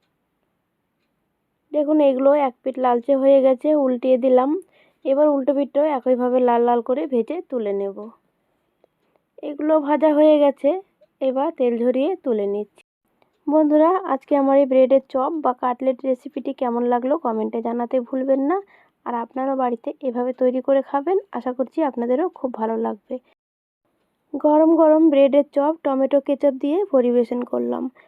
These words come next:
আর এই টমেটো কেচাপ কিন্তু আমি বাড়িতে বানিয়েছি, হোমমেড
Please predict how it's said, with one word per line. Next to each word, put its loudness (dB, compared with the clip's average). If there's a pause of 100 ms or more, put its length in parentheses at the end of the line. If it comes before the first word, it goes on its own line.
(280)
আর -4
এই 0
টমেটো 2
কেচাপ -2
কিন্তু -4 (140)
আমি -2
বাড়িতে -2
বানিয়েছি, -6 (480)
হোমমেড 2